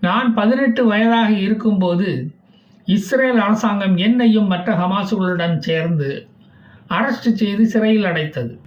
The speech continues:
நானும் சிறையில் பதினாறு மாதங்கள் சிறை தண்டனை அனுபவித்தேன். என்னுடன் சிறைக்கு அரஸ்டாகி வந்த மற்ற ஹமாசுகள் சிறைக்குள் நடத்திய அட்டகாசங்களை சொல்லி மாளாது.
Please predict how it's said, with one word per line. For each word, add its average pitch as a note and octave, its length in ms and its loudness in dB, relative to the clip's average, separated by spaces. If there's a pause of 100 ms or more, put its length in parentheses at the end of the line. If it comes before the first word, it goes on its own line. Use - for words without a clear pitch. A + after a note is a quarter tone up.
(140)
நானும் B3 400 0
சிறையில் A3+ 480 2
பதினாறு G#3 520 2
மாதங்கள் G3+ 560 0
சிறை G3 180 0
தண்டனை F3+ 420 0 (140)
அனுபவித்தேன். D#3 720 -2 (280)
என்னுடன் G3+ 500 2 (200)
சிறைக்கு A#3 600 2
அரஸ்டாகி G3+ 600 0
வந்த F3 280 -2
மற்ற E3 320 -4
ஹமாசுகள் F#3 680 -2 (360)
சிறைக்குள் A#3+ 680 0 (140)
நடத்திய A3 540 2
அட்டகாசங்களை F3+ 920 -2 (520)
சொல்லி A#3 360 2
மாளாது. E3+ 540 -4